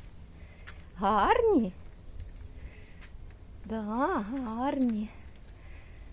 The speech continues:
Поїхали, там сонечко, машини їздять.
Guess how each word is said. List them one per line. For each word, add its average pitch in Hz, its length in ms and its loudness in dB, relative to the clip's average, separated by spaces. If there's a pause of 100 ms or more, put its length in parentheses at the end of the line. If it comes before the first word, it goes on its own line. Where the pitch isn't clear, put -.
(880)
Поїхали, 480 600 12
там 294 260 8
сонечко, 370 800 12
машини 415 680 10
їздять. 349 640 12